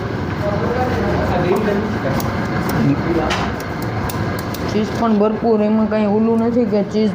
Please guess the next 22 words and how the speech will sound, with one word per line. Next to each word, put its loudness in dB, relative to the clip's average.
પણ 0
લોડેડ 2
જ 2
થવાનું 0
છે. 0
આ 2
અમૂલ -4
ચીઝ -4
પણ 0
એટલું 0
નાખવામાં 0
આવે 0
છે -2
ને -2
કે -4
આમ -2
તમારે -2
આખી 0
સેન્ડવિચ -4
લોડેડ -2
થઈ -4
જાય. -2